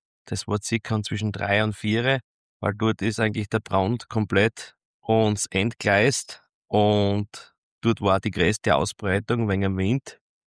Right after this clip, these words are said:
Und wie ich da zurückrennen müssen hab und ich hab daheim eigentlich von meinem Küchenfenster die Feuerfront gesehen. Da hab ich mir gedacht, ja, bist du narrisch, was ist da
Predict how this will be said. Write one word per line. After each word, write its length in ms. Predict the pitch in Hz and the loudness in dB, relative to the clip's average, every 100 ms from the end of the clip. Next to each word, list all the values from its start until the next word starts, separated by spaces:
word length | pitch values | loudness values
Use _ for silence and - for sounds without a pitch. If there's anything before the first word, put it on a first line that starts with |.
| _ - | _ -6
Und 160 | 104 | -2
wie 60 | 101 | 0
ich 60 | |
da 120 | 101 104 | 0 -2
zurückrennen 540 | - 120 - 113 110 | -2 -2 0 0 2
müssen 300 | 101 113 117 | 0 0 0
hab 100 | 107 | 0
und 180 | 110 92 | 0 0
ich 80 | 104 | 0
hab 160 | 104 | 0
daheim 440 | - 98 80 127 120 | 0 0 2 2 0
eigentlich 320 | 104 107 107 | 0 0 -2
von 180 | 101 101 | -2 0
meinem 300 | 90 95 98 | 0 0 -2
Küchenfenster 1000 | - 135 160 107 - 95 101 - 113 123 - _ _ _ | 0 2 2 -2 0 0 0 2 2 2 -2 _ _ _
die 80 | 110 | -2
Feuerfront 720 | - 95 110 98 - 85 98 | 2 4 4 2 0 0 0
gesehen. 360 | - 95 90 98 - _ - _ | 0 2 2 0 -6 _ -20 _
Da 100 | - | 0
hab 20 | 101 | 2
ich 40 | |
mir 100 | 101 | 2
gedacht, 280 | 87 104 101 | 2 2 2
ja, 120 | 87 | 2
bist 340 | 87 107 120 | 4 2 2
du 60 | 117 | 2
narrisch, 380 | 104 92 113 - | 4 4 2 0
was 240 | 85 98 | -2 -2
ist 280 | - 104 - | 0 -2 0
da 240 | - 104 | 4 4